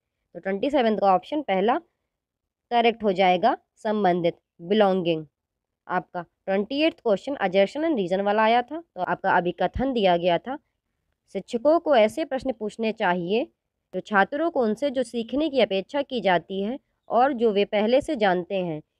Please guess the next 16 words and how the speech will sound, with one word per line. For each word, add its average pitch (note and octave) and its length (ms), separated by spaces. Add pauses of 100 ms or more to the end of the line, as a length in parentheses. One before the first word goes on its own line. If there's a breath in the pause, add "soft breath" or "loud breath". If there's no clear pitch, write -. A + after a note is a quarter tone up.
(100)
के D4 120
सम-, G#3 260
के D4+ 280
बीच A#3+ 200
संबंध A#3 460
स्थापित G3+ 480
करने F3 340
में A3 120
सुविधा A3+ 360
प्रदान G#3 380
करते F#3 420
हैं।" D3+ 160 (380)
कारण F#3 320
दिया C4 200
गया C4 220
था, D4 200